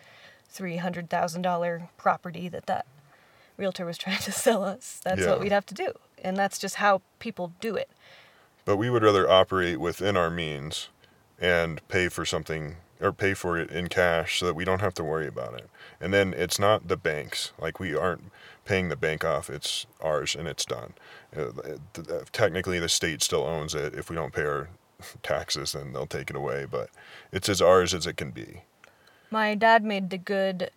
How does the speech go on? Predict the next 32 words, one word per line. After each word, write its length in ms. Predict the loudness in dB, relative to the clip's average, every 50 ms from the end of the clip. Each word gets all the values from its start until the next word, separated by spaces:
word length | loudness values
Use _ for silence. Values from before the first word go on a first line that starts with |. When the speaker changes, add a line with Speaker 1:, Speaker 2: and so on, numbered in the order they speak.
| _
Speaker 1:
um, 580 | -2 0 0 0 -2 -4 -6 -8 -10 -10 -10 -12 -14 _ _
point 360 | -8 -6 -4 -4 -4 -6 -6
that, 440 | -2 -2 -2 -2 -4 _ -14 -16 -16 -20 _ _ -20 -20 -20 -20 -20 -20 -20 -20 -20 _ _
well, 380 | -4 0 2 4 4 2 2 -2
if 280 | -6 -8 -8 -8 -10 -10
you 440 | -8 -8 -6 -6 -6 -6 -6 -8 -10 _ _ -20 -20 -20 _ _ _ _
take 160 | -10 -6 0 2
out 120 | 2 2
a 40 | 4
loan 260 | 4 4 4 4 2
on 100 | 0 -2
this 140 | -4 -6 -6
property, 600 | -2 2 2 2 2 0 -4 -6 -6 -6 -6 -8 -12 _ _ _ _ _ _ _ _ _ _ _ _ _
interest 400 | -2 -2 0 0 -2 -2 0 -2
is 220 | -2 -4 -4 -8 -14 _ _ -10
super 460 | -8 -8 -6 -6 -6 -4 -2 -2 -2
high 220 | 0 0 0 0
on 120 | 0 -2 -4
vacant 300 | -6 -6 -6 -8 -8 -6
land 240 | -6 -6 -6 -8
because 280 | -8 -8 -10 -10 -10 -6
there's 260 | -6 -6 -6 -6 -8 -6
no 160 | -6 -6 -6
collateral. 640 | -6 -6 -6 -4 -4 -4 -2 -2 -2 -2 -4 -6 -10 _ _ _
It's, 200 | -16 -14 -14 -14 -16 -14 _
and 180 | -6 -6 -4 -4
there's 300 | -4 -6 -6 -8 -10 -10 -14 -20 -20 -20 -20 -20 -20 _ _ _ _ _ _ _ _ _ _ _ _ -12
Speaker 2:
It 80 | -8 -6
doesn't 260 | -4 -4 -4 -4 -6 -2
sell 220 | -2 0 0 0
as 100 | -2 -4
quickly. 440 | -6 -8 -10 -8 -8 -10 -10 -10